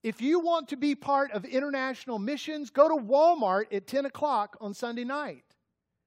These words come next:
It's a whole different world out there. So guess where Jesus would be on a Sunday evening?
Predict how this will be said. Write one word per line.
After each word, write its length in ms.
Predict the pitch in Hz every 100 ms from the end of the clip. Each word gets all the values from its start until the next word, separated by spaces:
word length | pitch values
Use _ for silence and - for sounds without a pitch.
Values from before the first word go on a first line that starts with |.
| _ _ _
It's 160 | 285 294
a 80 | 294
whole 240 | 277 370
different 320 | 349 339 349
world 420 | 269 359 392 320 190
out 240 | 156 -
there. 340 | 165 123 - _ _ _ _ _ _ _
So 140 | - 254
guess 300 | 311 320 -
where 140 | 339
Jesus 640 | 220 320 330 311 302 -
would 200 | 240 175
be 440 | 170 170 180 233 208 _ _
on 140 | 233 226
a 60 |
Sunday 460 | 202 - 269 294 302
evening? 680 | 254 269 285 202 160 127